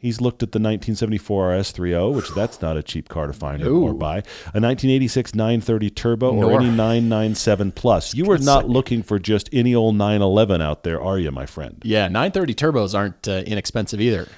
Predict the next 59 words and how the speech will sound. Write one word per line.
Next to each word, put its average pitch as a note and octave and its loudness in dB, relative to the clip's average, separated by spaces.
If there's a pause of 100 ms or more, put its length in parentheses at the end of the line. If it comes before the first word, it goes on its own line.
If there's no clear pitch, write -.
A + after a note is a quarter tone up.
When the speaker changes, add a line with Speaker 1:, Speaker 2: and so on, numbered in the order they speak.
Speaker 1:
No, A2 4 (140)
no, F#2+ 0
no, E2 -2
and E2+ -6
they're E2+ -4
also F2 -4
not, E2 -4
like, E2 -6
the D#2+ -10
simplest - -6
thing E2 -2
to D#2 -4
get E2+ -4
out D#2+ -2
and E2 -8
drive, D#2+ -4
so F2+ 0
be G#2 -2
careful. - 0 (320)
But, A2+ 4
uh, A#2 2
the A#2 2
nine D#3 4
nine C3 2
seven G#2+ 2
Plus G#2 -2
is E2+ -2
amazing. F2 -2
Those E2 -2
are, D#2 -6
the F#2 -8
nine F#2 -2
nine E2+ -4
sevens D#2+ -4
is D2 -8
actually E2 -8
my D#2 -4
favorite D#2 -4
gen D#2+ -4
of D2+ -8
the D#2 -8
nine D#2+ -4
eleven. D#2 -6 (340)
So C3 -2
all E3+ 4
of G3 2
a F#3 -2
sudden G3 2
he F#3+ 0
goes, D3+ 0 (240)
"Well, F3 -2
I've G#3+ 0
always A#3 0
wanted D#3 0
a C3 -2
nine B2+ 0
eleven. C3 0
What A2+ -2
about A2 -2